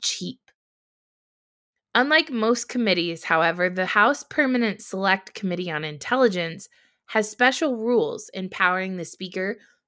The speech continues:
to assign the panel's members in consultation with the minority leader. That means McCarthy can also decline to seat members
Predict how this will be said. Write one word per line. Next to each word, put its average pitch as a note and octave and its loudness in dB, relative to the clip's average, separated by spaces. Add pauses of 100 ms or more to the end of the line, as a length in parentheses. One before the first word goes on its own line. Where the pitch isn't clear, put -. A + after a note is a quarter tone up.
(100)
to A#3 0
assign G#3 0
the F3+ -2
panel's D#3 -10
members F3+ -4 (360)
in F#3 -6
consultation G#3+ -2
with E3+ -4
the F#3 -4
minority D#3 -8
leader. F3 -6 (500)
That A#3 0
means G3 -6
McCarthy A3 -4
can D4 -8
also F#3 -6
decline F3 -10
to D#3+ -10
seat - -16
members A#3+ -6